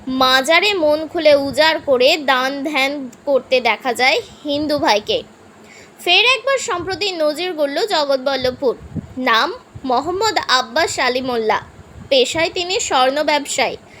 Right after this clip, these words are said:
রাজস্থানে তার সোনার দোকান রয়েছে। বাড়ি জগৎবল্লভপুর থানার মুন্সিরহাট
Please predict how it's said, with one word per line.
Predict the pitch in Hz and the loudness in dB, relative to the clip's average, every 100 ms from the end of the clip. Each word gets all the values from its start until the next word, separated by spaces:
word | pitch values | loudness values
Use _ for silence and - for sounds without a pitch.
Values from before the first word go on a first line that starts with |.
| - - - | -20 -8 -2
রাজস্থানে | - 240 269 453 494 466 392 359 | 0 0 -4 -6 -4 -4 -2 -2
তার | 349 370 | -2 -2
সোনার | - 302 302 359 | -4 -4 -2 -2
দোকান | 285 269 330 392 | -2 0 -2 0
রয়েছে। | 330 277 269 208 - - - | 2 2 2 -4 -6 -12 -16
বাড়ি | 220 220 208 320 | -2 0 2 0
জগৎবল্লভপুর | 370 302 277 285 302 302 285 311 | 0 0 0 -2 -2 0 -2 -4
থানার | 302 302 247 320 | -4 -4 -2 -2
মুন্সিরহাট | 330 294 294 285 277 | -2 -4 -4 0 0